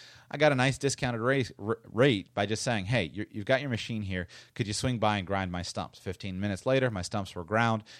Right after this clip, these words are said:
and I got a substantial discount, put some cash in his pocket because he didn't need to send his, he didn't need to send his crew out,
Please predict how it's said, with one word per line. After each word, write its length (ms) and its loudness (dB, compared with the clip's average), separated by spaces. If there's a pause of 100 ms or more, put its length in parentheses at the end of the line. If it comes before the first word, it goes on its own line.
and 100 -4
I 80 -2
got 140 -2
a 40 -6
substantial 500 -6
discount, 420 -4
put 160 -6
some 120 -8
cash 300 0
in 60 -8
his 140 -8
pocket 460 0 (280)
because 360 0
he 120 -2
didn't 240 -2
need 200 -6
to 60 -8
send 280 -6
his, 340 -8
he 160 -6
didn't 200 -2
need 160 -6
to 60 -10
send 220 -8
his 160 -10
crew 320 -2
out, 240 -2